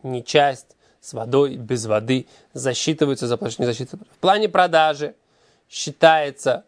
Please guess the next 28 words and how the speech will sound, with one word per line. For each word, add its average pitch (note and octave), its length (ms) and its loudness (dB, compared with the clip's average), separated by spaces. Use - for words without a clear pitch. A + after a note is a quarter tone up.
что - 200 -6
это B2 400 0
должно C3+ 340 -2
быть B2+ 180 -8
единое D3+ 560 0
поле. B2 320 -10
Человек, B2 260 -2
который C3+ 160 0
продаёт C#3+ 320 0
поле, G#3 220 2
он D3 80 -2
продаёт C3+ 260 -2
поле D#3+ 200 4
для D#3+ 180 4
обработки. E3+ 440 -2
А D#3 80 0
вот C#3+ 120 2
когда F#3+ 220 4
он C#4 100 0
её A#3 140 0
посвящает G#3 540 0
при F#3 100 -4
условии, F3+ 280 0
что F3+ 100 -4
у - 20 2
него D#3+ 160 0
есть D#3+ 180 -4
поле, - 260 -2